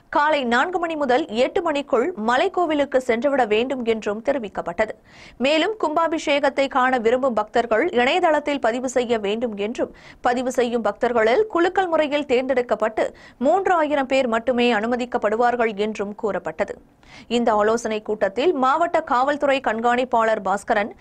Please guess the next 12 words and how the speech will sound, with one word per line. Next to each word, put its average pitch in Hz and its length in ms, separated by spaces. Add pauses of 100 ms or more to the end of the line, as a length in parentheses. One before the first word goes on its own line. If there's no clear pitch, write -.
(220)
பழனி 349 400
கோவில் 285 380
இணை 233 260
ஆணையர் 240 500
நடராஜன், 220 500 (280)
மின்சாரத்துறை, 320 760 (120)
போக்குவரத்து 269 500
துறை 254 240
உள்ளிட்ட 240 400
அதிகாரிகள் 226 640
கலந்து 240 300
கொண்டனர். 196 440